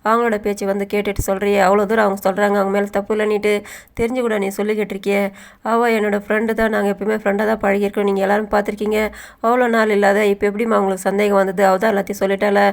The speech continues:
எங்க ரெண்டு பேருக்குள்ள ஃப்ரெண்ட்ஷிப் இருக்கும்போது அவளோட விஷயத்த வெளிப்படுத்தினாக்கா என்னோட எதிர்காலம் பாதிக்கப்படும். இப்ப கல்யாணம் நடக்கிற இடத்துல பிரச்சனை வேணான்னுட்டு நான் கூட தான் அவளை எத்தனையோ தடவை பேச வச்சிருக்கேன்.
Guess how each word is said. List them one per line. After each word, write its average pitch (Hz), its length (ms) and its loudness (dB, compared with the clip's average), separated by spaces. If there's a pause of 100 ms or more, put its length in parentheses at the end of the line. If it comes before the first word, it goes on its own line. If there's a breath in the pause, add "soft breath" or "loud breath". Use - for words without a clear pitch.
(340 loud breath)
எங்க 208 180 -6
ரெண்டு 208 260 -4
பேருக்குள்ள 226 380 -2
ஃப்ரெண்ட்ஷிப் 226 360 -2
இருக்கும்போது 202 480 0
அவளோட 202 400 4
விஷயத்த 202 280 -4
வெளிப்படுத்தினாக்கா 196 520 -2 (560 loud breath)
என்னோட 240 260 -2
எதிர்காலம் 208 460 -2
பாதிக்கப்படும். 202 560 0
இப்ப 196 120 -4
கல்யாணம் 196 300 -2
நடக்கிற 196 260 0
இடத்துல 196 180 -4
பிரச்சனை 196 340 -4
வேணான்னுட்டு 202 580 0 (300 loud breath)
நான் 233 180 0
கூட 226 140 -2
தான் 233 140 0
அவளை 196 200 2
எத்தனையோ 202 300 0
தடவை 208 280 0
பேச 214 300 -2
வச்சிருக்கேன். 208 580 0